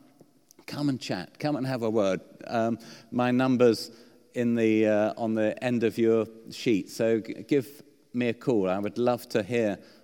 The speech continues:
what God's Spirit is saying in your life. So finally, let us do what we can and not worry too much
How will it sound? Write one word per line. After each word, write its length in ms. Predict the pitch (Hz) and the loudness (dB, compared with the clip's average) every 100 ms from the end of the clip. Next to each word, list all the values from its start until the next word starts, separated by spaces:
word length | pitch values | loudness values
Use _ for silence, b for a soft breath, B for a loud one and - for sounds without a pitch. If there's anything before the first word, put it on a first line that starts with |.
| _ | _
what 300 | - 107 - - _ - 117 - | -4 -2 -2 -10 _ -20 -20 -2
God's 520 | 117 110 - - - - - | 0 0 -2 -10 -14 -18 -14
Spirit 720 | - - 120 104 85 - - | -12 -4 0 0 -2 -8 -14
is 140 | 98 | -12
saying 560 | - - 104 95 92 92 - | -8 -2 -2 -2 -4 -10 -10
in 340 | 98 98 87 - | -6 -6 -8 -8
your 300 | 104 95 90 | -4 -2 -2
life. 420 | 85 78 - - - B B B B B B B B B B B _ _ _ _ _ _ _ | -2 -4 -10 -20 -20 B B B B B B B B B B B _ _ _ _ _ _ _
So 160 | - 160 | -2 -2
finally, 520 | 139 175 160 127 117 | 0 2 2 4 2
let 260 | 120 147 - | 4 4 4
us 320 | 156 - - B B 120 - | 0 0 -8 B B -14 6
do 640 | 165 160 160 151 135 B B B - | 12 12 12 12 6 B B B -14
what 220 | - 131 139 | 0 0 4
we 100 | 135 | 0
can 480 | - 143 135 135 | 2 2 4 4
and 100 | 135 | 4
not 200 | 135 143 | 4 2
worry 380 | 127 139 143 127 | 2 2 4 4
too 220 | - 143 | 2 0
much 400 | 120 127 - - | 2 2 0 -10